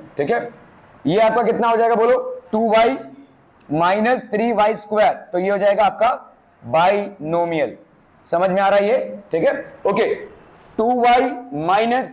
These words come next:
थ्री वाई स्क्वायर प्लस फ़ोर वाई क्यूब, बच्चा पार्टी बोलो, ये क्या हो जाएगा? Trinomial। तीन terms है ना जिनको आप ऐड नहीं कर सकते, तो ये हो गया trinomial, okay।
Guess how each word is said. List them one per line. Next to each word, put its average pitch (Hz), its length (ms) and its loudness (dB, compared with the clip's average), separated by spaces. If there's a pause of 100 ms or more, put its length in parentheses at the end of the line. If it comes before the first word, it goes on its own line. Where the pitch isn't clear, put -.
थ्री 226 380 -2
वाई 175 280 0
स्क्वायर 226 440 2 (460)
प्लस 214 340 0 (140)
फ़ोर 214 280 4
वाई 202 220 2
क्यूब, 208 240 -4
बच्चा 196 200 0
पार्टी 214 200 2
बोलो, 226 200 0
ये 226 100 -2
क्या 233 140 2
हो 220 60 4
जाएगा? 190 240 4 (1800)
Trinomial। 196 680 0 (840)
तीन 254 220 0
terms 240 260 2
है 214 80 2
ना 277 100 2
जिनको 240 240 0
आप 247 140 2
ऐड 233 160 2
नहीं 240 140 0
कर 240 120 0
सकते, 233 340 -2 (520)
तो 180 40 0
ये 202 80 2
हो 202 80 2
गया 247 140 2
trinomial, 202 720 0 (200)
okay। 233 260 2